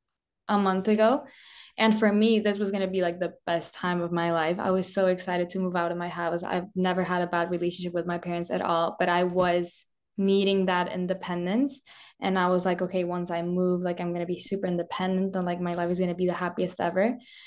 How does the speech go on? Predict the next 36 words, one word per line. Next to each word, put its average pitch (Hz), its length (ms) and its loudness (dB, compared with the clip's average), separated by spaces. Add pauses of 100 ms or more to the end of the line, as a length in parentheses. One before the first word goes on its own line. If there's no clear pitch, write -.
(400)
And 190 500 4
I 196 180 2
moved 220 400 2
a 214 60 0
month 208 280 0
ago, 185 360 0 (180)
and 180 540 -2 (720)
August 196 420 4
was, 190 160 4
like, 175 180 0
the 180 100 4
worst 175 420 0
month 175 200 -2
of 175 120 -6
my 175 160 0
life. 170 260 0
Like, 175 200 0
honestly, 175 360 -2
I 170 80 2
was 170 200 0
in 170 160 -2
this 170 140 -2
very, 170 280 2
like, 165 220 -4
toxic 180 760 0 (120)
situationship, 185 1000 0
relationship 180 720 0
that 175 120 2
was 180 160 -2
hurting 175 380 -2
me 175 100 -2
really, 175 260 2
really 170 220 0
bad. 175 220 0
And, 175 80 -4
like, 170 220 -4